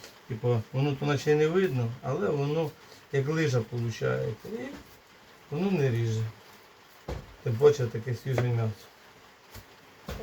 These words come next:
Це вже м'ясо, яке там на ковбасу копчено, воно визрівше,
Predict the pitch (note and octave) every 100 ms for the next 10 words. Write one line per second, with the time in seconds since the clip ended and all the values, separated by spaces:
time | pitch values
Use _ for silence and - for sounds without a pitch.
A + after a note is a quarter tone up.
0 | A3+ - - - - - - - - -
1 | - C#3 D3 D#3 D3+ D3+ D3 D3 D3+ C#3+
2 | C#3+ C#3+ C#3+ C3+ D3+ C#3+ D3 E3+ C3+ A3
3 | G#3+ - B2+ A#2 - - - - - -
4 | C3 C3 A#2+ - C3+ D3+ C#3 B2+ A#2 A#2+